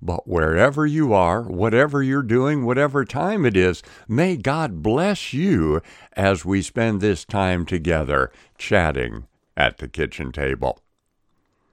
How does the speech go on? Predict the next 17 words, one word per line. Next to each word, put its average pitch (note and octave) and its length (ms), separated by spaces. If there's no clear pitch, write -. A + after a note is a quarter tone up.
Recently, C3+ 500
a F#2+ 80
picture - 440
came D#2+ 300
back D#2+ 280
to F2 80
my D#2+ 180
mind, A#2+ 460
and A2+ 160
it A2 80
was A2+ 160
actually C3 340
the G2 160
cover F2 720
of A2 460
a A#2 140
Bible G2 1040